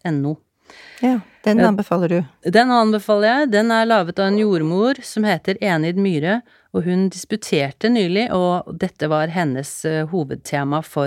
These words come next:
Speaker 1: eh, hennes doktorgrad. Og nå er denne do-, denne nettsiden blitt, eh, offentlig betalt, så den vil være der, eh, for bestandig.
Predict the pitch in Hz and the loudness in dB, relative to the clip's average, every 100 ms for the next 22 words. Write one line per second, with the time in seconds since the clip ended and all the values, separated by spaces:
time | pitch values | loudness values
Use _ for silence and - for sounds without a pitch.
0 | 143 143 143 143 _ - 160 139 143 - | -2 -2 -2 -4 _ -8 -6 -6 -8 -10
1 | 139 - 151 196 311 _ _ _ - - | -12 -6 0 0 0 _ _ _ -20 -20
2 | - - _ _ _ - 170 175 170 190 | -20 -20 _ _ _ -4 -2 0 0 2
3 | 196 156 156 156 151 - 156 165 147 147 | 0 0 -2 -2 -6 -6 -2 0 0 0
4 | 156 143 - 131 160 160 165 _ - 151 | -2 -4 -6 -4 -2 -2 -4 _ -8 -2
5 | 151 147 151 147 - - - 143 139 151 | -2 0 -2 -4 -10 -16 -10 -8 -6 -6
6 | 160 170 233 262 - - 160 165 190 196 | -6 -6 -6 -6 -8 -6 -4 -2 0 -2
7 | 147 135 135 135 143 139 139 139 - - | -2 -4 -4 -4 -2 -2 -4 -6 -12 -20
8 | - - - - 147 143 - 120 165 311 | -20 -20 -18 -8 -6 -4 -6 -6 -4 -4